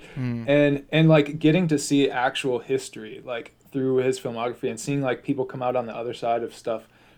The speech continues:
Speaker 2: that, that, like, you know, could easily be, like, placed in one of his earlier films is, like, really special, and, like, you don't really get that from another filmmaker.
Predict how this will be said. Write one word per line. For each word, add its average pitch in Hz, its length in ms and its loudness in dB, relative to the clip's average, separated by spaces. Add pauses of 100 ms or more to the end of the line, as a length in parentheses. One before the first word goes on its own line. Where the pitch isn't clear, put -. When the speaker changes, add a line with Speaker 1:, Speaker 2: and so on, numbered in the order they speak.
(260)
Speaker 2:
that, 131 320 2
that, 127 200 4
like, 120 280 -4
you 135 120 -2
know, 117 120 -2
could 127 180 -8
easily 131 320 0
be, 120 220 -4
like, 113 340 -6 (300)
placed 127 320 -2
in 120 100 -4
one 117 100 -8
of 110 80 -10
his 107 160 -14
earlier 123 220 -4
films 127 260 -8
is, 123 120 -6
like, 135 240 0
really 139 560 0
special, 123 540 -2
and, 113 420 -10
like, 120 260 -12 (140)
you 135 160 -6
don't 147 200 2
really 131 220 2
get 127 280 -4
that 117 320 -4 (120)
from 113 200 -14
another 110 260 -16
filmmaker. - 500 -20